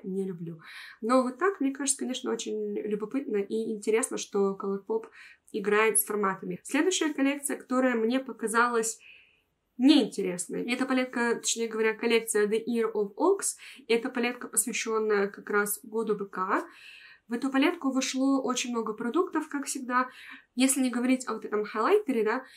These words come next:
то палетки мне показались просто безумно похожими на палетку Мулан. То есть это как будто бы взяли и расширили эту историю.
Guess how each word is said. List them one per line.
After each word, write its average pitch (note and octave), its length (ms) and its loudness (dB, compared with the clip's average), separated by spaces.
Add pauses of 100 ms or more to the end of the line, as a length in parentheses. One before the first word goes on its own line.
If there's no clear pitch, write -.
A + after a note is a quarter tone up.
(260)
то A#3 160 -2
палетки C4 480 0
мне B3 160 0
показались B3 640 -4 (360)
просто C4 360 0
безумно B3 400 0
похожими B3+ 580 0
на A3 180 2
палетку A3+ 520 -4
Мулан. G#3 400 0
То G#3 80 -8
есть G3+ 160 -6
это - 120 -20
как G3 160 -16
будто G#3+ 300 -6
бы G3 240 0 (380)
взяли A#3+ 500 4
и A3+ 160 0
расширили A3+ 580 0
эту G#3+ 220 0
историю. G3+ 460 0